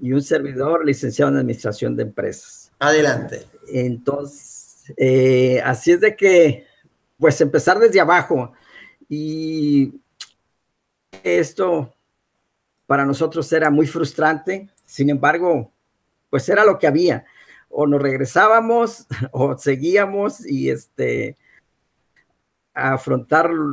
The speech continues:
Speaker 1: el trabajo que, que nos presentaran. Y bueno, pues, así estuvimos, estuvimos, eh, cerca de, de dos años haciendo ese tipo de trabajos. Posteriormente, Patty, ella sí pudo, pudo, eh, ascender dentro de,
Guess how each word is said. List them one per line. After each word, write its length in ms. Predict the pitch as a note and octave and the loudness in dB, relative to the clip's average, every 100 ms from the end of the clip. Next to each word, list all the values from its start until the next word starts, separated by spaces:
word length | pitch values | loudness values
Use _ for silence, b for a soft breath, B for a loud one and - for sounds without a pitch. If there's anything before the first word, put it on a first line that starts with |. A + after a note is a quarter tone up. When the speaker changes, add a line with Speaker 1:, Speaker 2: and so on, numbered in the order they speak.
| B2 - | -8 -10
Speaker 1:
el 180 | A#2+ | -8
trabajo 460 | - C3 D3+ D3 C#3 | -4 0 0 -2 -6
que, 300 | C3+ G#2+ G#2+ _ _ _ - | -8 -8 -10 _ _ _ -8
que 80 | |
nos 140 | C3 A#2+ | -6 -6
presentaran. 720 | C#3+ - A#2+ C#3+ B2+ G#2+ G#2 _ _ _ _ _ _ _ _ _ _ _ | -8 -6 -4 0 0 0 -6 _ _ _ _ _ _ _ _ _ _ _
Y 80 | E3 | 2
bueno, 320 | E3 B3 C#4+ | 4 6 4
pues, 260 | A#3+ - G3 | 2 2 2
así 300 | F3+ - G#3+ | 0 0 -4
estuvimos, 680 | G#3 A3 G3 A3 A#3 A3+ | -4 0 4 4 2 -2
estuvimos, 840 | F#3 - F3 F#3+ G3+ G#3 - - _ _ _ _ _ - - | -6 -6 -2 0 0 -2 -2 -12 _ _ _ _ _ -16 -4
eh, 280 | D#3 D#3 D3+ | 0 0 0
cerca 400 | - E3+ - F#3+ | 0 -2 0 0
de, 340 | F3+ D#3 B2+ | 2 2 0
de 140 | C3+ D3 | -2 0
dos 240 | E3 - | 0 0
años 340 | E3 F3+ F3+ | 0 0 -6
haciendo 320 | D#3+ E3 E3+ F3 | -6 -4 -4 -4
ese 160 | F3+ | -6
tipo 280 | - E3 E3 | -8 -6 -4
de 100 | D3+ | -2
trabajos. 520 | D3+ D3+ D#3+ G3 D3+ B B B | 0 0 0 -4 -8 B B B
Posteriormente, 680 | F3 - E3+ F#3+ F#3+ G3 G3 | -2 2 2 2 2 0 0
Patty, 680 | - F#3+ - G3+ F#3+ F3+ _ _ _ - | 2 0 0 -6 -6 -10 _ _ _ -4
ella 300 | D#3+ F3+ F3 | 2 4 2
sí 240 | - A3+ | -2 -6
pudo, 540 | G#3 E3+ E3+ E3 B2 _ _ _ _ _ _ | -2 0 2 2 0 _ _ _ _ _ _
pudo, 640 | C#3+ E3 E3+ E3 D3+ B2 - | -6 -2 2 4 4 2 -2
eh, 220 | C#3 C#3 | -2 0
ascender 640 | C3+ - D3 C#3+ E3 F#3 | 0 2 2 4 2 2
dentro 340 | E3+ E3 E3+ | 0 -4 -2
de, 100 | E3 | -4